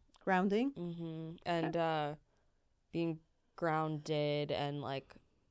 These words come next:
Speaker 2: having a home, just foundation
Speaker 1: Mm-hmm.
Speaker 2: comes to me.
Speaker 1: Mm-hmm.
Speaker 2: Yeah.
Speaker 1: Okay, how do you relate that to your finances now that you, that you know that your spirit guides are communicating, uh,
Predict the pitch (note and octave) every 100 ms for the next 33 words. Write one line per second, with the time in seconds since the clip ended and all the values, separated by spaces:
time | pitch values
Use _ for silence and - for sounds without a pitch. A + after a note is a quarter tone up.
0 | _ - - F3+ E3+ D3+ C#3+ D3 D3 C#3
1 | C#3 C#3 C3+ C#3+ _ _ G#3 A#3+ - -
2 | F#3+ F3 D3+ C#3 - F3+ G3 G#3 G#3 E3+
3 | F3+ G3 G#3+ - A3 A#3+ D4 - - G3+
4 | F#3+ G3 G3 G3 E3 - - _ _ -
5 | _ _ _ - B3+ C#4 C#4+ B3+ A3 A3+
6 | A3 G#3 G#3 G#3 F#3+ - F#3 F#3 - A#4
7 | D#3+ F3 - - - F#3 F3+ F#3 F3+ F#3+
8 | F#3+ F3+ F3 - F#3 - F#3 F#3 F#3+ F#3+
9 | - _ _ _ - F#3+ F3 - - F#3+
10 | F#3 F3+ - - C#4 B3 A#3 A#3 A#3 G#3+
11 | - G#3+ G#3+ G3+ G#3+ G3+ F#3+ F#3 - _
12 | _ _ _ _ _ - -